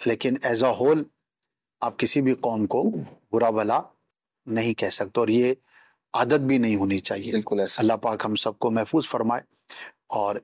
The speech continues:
Speaker 1: इज़्ज़त मुस्लिम और एहतराम मुस्लिम का ख्याल रखने की तौफीक अता फरमाए।
Speaker 2: बिल्कुल ऐसा ही है। यहाँ पर एक तवज्जो तलब बात यह है कि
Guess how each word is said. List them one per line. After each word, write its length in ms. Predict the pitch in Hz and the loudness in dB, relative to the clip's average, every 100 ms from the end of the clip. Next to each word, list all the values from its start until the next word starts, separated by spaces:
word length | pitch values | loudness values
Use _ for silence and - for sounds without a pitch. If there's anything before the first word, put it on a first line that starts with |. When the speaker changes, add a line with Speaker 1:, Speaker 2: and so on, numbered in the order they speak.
| - | -2
Speaker 1:
इज़्ज़त 600 | 110 107 117 113 113 113 | 0 0 -2 0 0 0
मुस्लिम 540 | 113 117 - 131 127 | 0 0 2 2 2
और 180 | 127 120 | 0 0
एहतराम 500 | 127 110 120 110 120 | 0 0 -2 0 0
मुस्लिम 540 | 113 107 - 143 151 | 2 2 2 2 2
का 180 | 131 110 104 _ _ - _ - | 2 0 -4 _ _ -20 _ -6
ख्याल 300 | - 117 123 | 2 4 4
रखने 240 | 113 107 110 | 0 -2 0
की 140 | 120 | 0
तौफीक 380 | - 101 110 - | -2 -2 -2 -4
अता 180 | - 92 | -6 -6
फरमाए। 400 | - - 101 - | -8 -10 -14 -8
Speaker 2:
बिल्कुल 260 | 117 131 123 | -4 0 0
ऐसा 220 | 113 151 | 2 0
ही 140 | 135 | 0
है। 120 | 143 - - - - | 0 -4 -12 -18 -4
यहाँ 240 | 135 123 151 | 0 0 0
पर 100 | 160 | -2
एक 320 | 151 147 - 151 131 123 - | 0 -2 -2 0 0 0 -4
तवज्जो 360 | 117 123 131 151 | -2 0 0 -2
तलब 220 | 143 131 | 0 0
बात 320 | 120 117 117 | 0 0 2
यह 280 | 120 135 127 | 2 2 0
है 80 | 165 | 0
कि 260 | - 156 | 0 -2